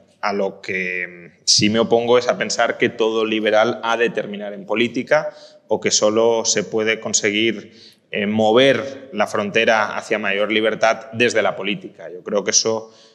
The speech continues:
es un error. Desde la política se pueden conseguir cambios marginales con respecto al statu quo ideológico. Tenemos un determinado consenso ideológico en un determinado momento y desde la política se puede intentar forzar un poquito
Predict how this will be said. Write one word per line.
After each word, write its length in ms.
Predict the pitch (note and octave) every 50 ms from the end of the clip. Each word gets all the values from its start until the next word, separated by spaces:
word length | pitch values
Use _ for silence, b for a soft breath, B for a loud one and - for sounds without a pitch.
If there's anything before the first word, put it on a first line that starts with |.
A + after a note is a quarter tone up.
| b b
es 160 | - - - C3
un 100 | B2 A#2
error. 380 | G#2+ G2+ A#2+ B2 A#2 G2+ F#2+
Desde 180 | G2+ G2+ G#2+ A2
la 120 | G#2+ G2+
política 400 | G#2+ A2 A2+ A2+ A2+ C3+ - C#3
se 100 | - C3
pueden 220 | - - C3+ C3 A#2+
conseguir 440 | C3+ B2+ - C3 B2+ C3+ D3 C#3
cambios 360 | - C3 B2 B2+ C3+ C3+ B2+ B2+
marginales 640 | B2+ B2 - - - B2 B2 B2+ C3+ D3+ D#3 C#3+ -
con 160 | - B2 A2+
respecto 560 | A2+ - - - - C3 A#2+ - - - C#3+
al 80 | B2+ A#2
statu 400 | G#2+ - B2+ A#2+ A2+ C3 B2 -
quo 200 | C3 C3+ D3 C#3+
ideológico. 680 | C3+ A#2 A#2 A2+ A2+ A#2 - - - - - - - - B B B B B B B
Tenemos 400 | - G2 G2+ G#2+ A#2 A#2+ A2+ -
un 140 | A#2 A2+ A2+
determinado 520 | A2+ G#2 A2 A2 G#2+ A2 A2 G#2+ G#2+ G#2+ G#2
consenso 480 | A#2 A2 G#2 - A#2+ A#2+ A2+ - -
ideológico 800 | G#2 G2 G#2 G#2 A2+ A2 - - G2+ - - G#2+ G2+ F#2+ - -
en 320 | F#2+ F#2+ F#2+ G2 F#2+ F#2+
un 220 | G2+ G#2 G2+ G2 F#2+
determinado 480 | G2 - - - G2+ G2+ G#2 G2+ G#2
momento 520 | A2 A#2+ C#3 D#3 D#3+ D3+ D3 F3+ F#3+ F#3 B B B B B B
y 100 | - C3
desde 220 | C3 B2+ A2 A#2+ G#2+
la 100 | G2+ G2
política 400 | G#2 G#2 G#2+ F#2+ B2 - C3+ -
se 140 | - G#2+
puede 240 | - A#2 A#2+ A#2+ B2
intentar 420 | C#3 D3+ C3 C3+ C3 B2 - C#3 -
forzar 420 | - D#3 - - D3 C#3 C#3+ D3
un 120 | C#3+ C3+
poquito 560 | B2 D3 C3 D3+ D3 - D#3+ E3+ F#3 G3 B